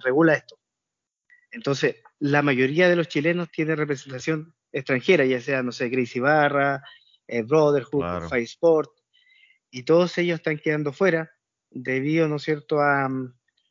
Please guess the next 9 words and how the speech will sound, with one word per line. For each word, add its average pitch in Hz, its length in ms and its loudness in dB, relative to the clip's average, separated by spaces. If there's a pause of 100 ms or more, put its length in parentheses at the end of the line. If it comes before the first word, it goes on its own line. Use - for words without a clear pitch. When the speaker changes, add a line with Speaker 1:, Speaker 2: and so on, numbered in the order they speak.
(380)
Speaker 1:
a, 117 600 -4 (360)
a 131 160 0
esta, 127 720 -4
a, 117 60 -10 (1300)
a - 40 2
este 151 160 0
problema. 131 440 0 (580)
Y 131 80 -16
solamente 156 760 0